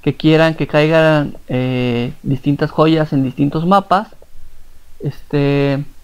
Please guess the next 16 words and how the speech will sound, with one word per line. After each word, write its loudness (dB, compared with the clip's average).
y 4
así 0
poder, 2
eh, -2
mejorar 4
sus -8
eventos. -2
Esto -4
pueden 2
hacerlo -2
también 0
en 2
el 2
Blood, 4
en 0
el, 0